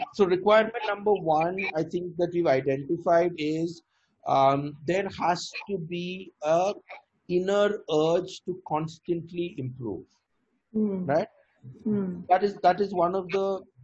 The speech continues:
Speaker 1: biggest H R lessons that I have learned. So no
Speaker 2: Hmm.
Speaker 1: matter how intelligent you are, no matter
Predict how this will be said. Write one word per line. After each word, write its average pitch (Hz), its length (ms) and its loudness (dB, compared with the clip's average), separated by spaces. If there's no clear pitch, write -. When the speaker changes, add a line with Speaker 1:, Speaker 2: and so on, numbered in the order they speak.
Speaker 1:
biggest 185 480 0
H 147 160 -6
R 165 220 4
lessons 143 420 -6
that 147 100 0
I 123 160 0
have 127 140 -4
learned. 104 260 -6
So 202 120 4
no 165 120 4
Speaker 2:
Hmm. 170 60 0
Speaker 1:
matter 190 280 2
how 190 240 4
intelligent 170 680 0
you 156 140 -2
are, 139 260 2
no 143 100 -4
matter 151 280 -2